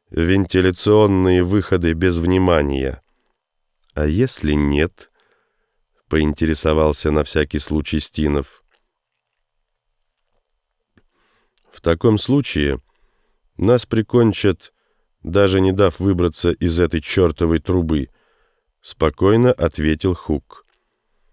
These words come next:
Стинов с интересом взглянул на сопровождавшего их спецназовца,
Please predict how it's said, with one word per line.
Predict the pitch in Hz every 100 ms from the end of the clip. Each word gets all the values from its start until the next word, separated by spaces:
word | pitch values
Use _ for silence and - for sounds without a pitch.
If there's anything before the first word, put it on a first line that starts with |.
| _ _ _ _ _
Стинов | - 127 135 120
с | 123
интересом | 120 123 127 117 117
взглянул | 95 92 104 113 110 -
на | 92
сопровождавшего | 92 98 101 98 101 92 98 101 - 98 101
их | - 95 -
спецназовца, | - 104 - 101 78 69 - - 69 65